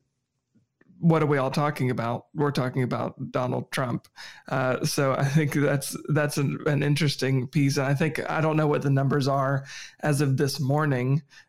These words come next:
but yesterday his interview on Twitter with Tucker Carlson was over a hundred million views. Uh, so it's fascinating to see all this play out as the primary kind of gets underway for the Republican Party.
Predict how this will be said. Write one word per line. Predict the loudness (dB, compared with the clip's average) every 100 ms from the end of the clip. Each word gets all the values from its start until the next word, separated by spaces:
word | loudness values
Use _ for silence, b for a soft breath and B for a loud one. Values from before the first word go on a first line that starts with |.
| -6
but | 0 0 0
yesterday | -6 -2 0 0 -2 -4 -2 -2 0 0
his | 0 0
interview | 2 0 2 2 4 2 2
on | -2 -2 0 -2 -2
Twitter | -2 0 0 0
with | -2
Tucker | -2 -4 -4
Carlson | -6 -4 -4 0 0
was | 2 0
over | 0 0 -2
a |
hundred | 0 0 2 0
million | 2 2 2 2 -2 -6 -12
views. | -4 0 2 2 -2 -6 -8 B B B -6
Uh, | -2 -2 -4
so | -4 -2 0
it's | -2 -4
fascinating | -6 -4 -2 0 0 0 0
to | 0
see | -2 -2
all | 0 -2
this | -2 -4
play | -6 -6 -4 -2
out | -2 -2 0
as | 0 0
the | 0
primary | -2 -2 0 2 0 0
kind | -6 -8
of | -10 -8
gets | -6 -4
underway | -6 -4 -4 -4
for | -4
the | -4 -4
Republican | -4 -6 -6 -10
Party. | -8 -6 -6